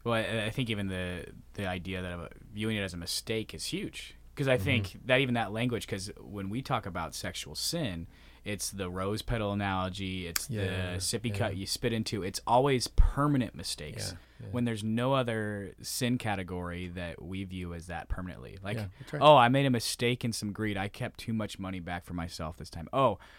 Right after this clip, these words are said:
Speaker 1: I ate way too much food and was constantly thinking about the next meal I was gonna have at the
Speaker 2: Yeah,
Speaker 1: buffet."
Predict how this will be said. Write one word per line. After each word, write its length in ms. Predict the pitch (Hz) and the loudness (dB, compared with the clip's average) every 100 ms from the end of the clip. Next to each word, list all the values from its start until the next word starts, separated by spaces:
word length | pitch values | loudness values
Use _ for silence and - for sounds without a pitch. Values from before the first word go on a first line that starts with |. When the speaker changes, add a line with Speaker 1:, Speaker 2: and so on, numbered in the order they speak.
| - - | -14 -4
Speaker 1:
I 120 | 175 | -2
ate 280 | - 117 - - - | 0 0 -2 -12 -10
way 460 | 95 95 104 123 135 | -6 -2 2 2 2
too 160 | - | 0
much 260 | 117 107 - | -2 -2 -4
food 280 | - 104 95 | -4 -4 -2
and 80 | 92 | -4
was 100 | - | -4
constantly 460 | - 117 107 104 | -2 0 -2 -4
thinking 80 | 104 | -4
about 160 | 92 90 | -4 -4
the 60 | |
next 440 | 95 92 - - - | -4 -4 -6 -10 -6
meal 300 | 110 104 90 | -2 -2 -2
I 60 | |
was 100 | 95 | -2
gonna 120 | 98 | -4
have 220 | 87 90 80 | -4 -4 -6
at 60 | |
the 100 | - 98 | -8 -8
Speaker 2:
Yeah, 60 | |
Speaker 1:
buffet." 300 | 92 76 71 | -6 -8 -10